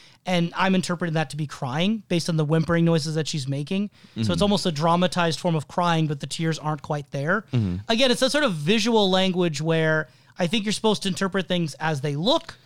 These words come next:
Speaker 1: but it's not always represented in the way it's represented in reality. It's a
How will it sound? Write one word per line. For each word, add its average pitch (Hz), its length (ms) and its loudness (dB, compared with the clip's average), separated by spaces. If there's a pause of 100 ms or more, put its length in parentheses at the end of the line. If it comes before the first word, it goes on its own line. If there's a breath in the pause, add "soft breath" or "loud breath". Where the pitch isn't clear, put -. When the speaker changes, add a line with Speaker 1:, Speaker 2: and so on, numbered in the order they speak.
(300 soft breath)
Speaker 1:
but 190 120 4
it's 196 220 -2
not 233 420 4
always 202 240 4
represented 175 480 0
in 170 100 0
the 165 80 0
way 165 200 2
it's 156 160 -4
represented 151 560 -2
in 143 120 0
reality. 139 460 -2
It's 131 160 -8
a 147 140 -2